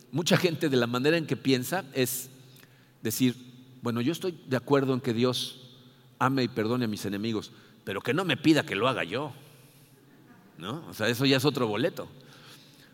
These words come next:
Y, y, y la verdad, miren, y, y la pregunta aquí es,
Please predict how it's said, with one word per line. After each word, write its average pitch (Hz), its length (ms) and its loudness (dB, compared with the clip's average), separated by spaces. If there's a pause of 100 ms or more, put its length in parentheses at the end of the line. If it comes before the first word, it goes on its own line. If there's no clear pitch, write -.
(340)
Y, 135 160 2
y, 147 220 0
y 135 40 10
la 139 120 8
verdad, 139 280 2
miren, 170 320 0
y, 147 160 2
y 139 200 0
la 131 100 4
pregunta 175 480 0
aquí 170 220 -2
es, 170 220 -4